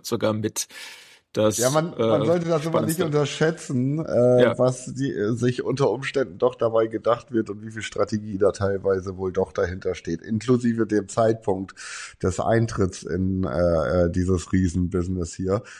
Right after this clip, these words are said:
Speaker 2: Und ja, du hast mir ein paar Emojis geschickt. Also die Idee ist, du kannst halt aus einem Spra-, einem Sprachbefehl, also einem Prompt, quasi ein Emoji machen und hast dann quasi für jeden,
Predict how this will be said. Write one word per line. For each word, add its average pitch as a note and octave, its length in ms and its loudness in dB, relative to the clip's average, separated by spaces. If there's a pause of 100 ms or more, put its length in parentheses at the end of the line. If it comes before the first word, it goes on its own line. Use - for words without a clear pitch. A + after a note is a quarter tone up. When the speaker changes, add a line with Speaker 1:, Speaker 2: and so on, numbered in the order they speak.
Speaker 2:
Und G#2 160 0
ja, B2+ 160 4
du G#2+ 80 2
hast C3 140 0
mir C#3 80 -2
ein G#2 100 -6
paar A#2+ 440 0
Emojis A#2+ 600 0
geschickt. D3 400 0
Also A#2+ 180 0
die A#2+ 160 0
Idee A#2+ 260 0
ist, C#3+ 220 0 (200)
du G#2 100 -6
kannst B2+ 280 0
halt B2+ 280 0 (320)
aus A2 260 -2
einem G2+ 340 -2
Spra-, B2 460 -2
einem A2 220 -2
Sprachbefehl, D3 760 -2
also G2+ 220 -2
einem F#2+ 240 -2
Prompt, B2+ 440 -2 (180)
quasi G#2 360 2
ein F2+ 160 -2
Emoji B2 460 0
machen A2 400 -2
und F2+ 160 -2
hast G#2 200 0
dann F2+ 120 2
quasi F2+ 400 4
für - 200 -4
jeden, F2 540 -2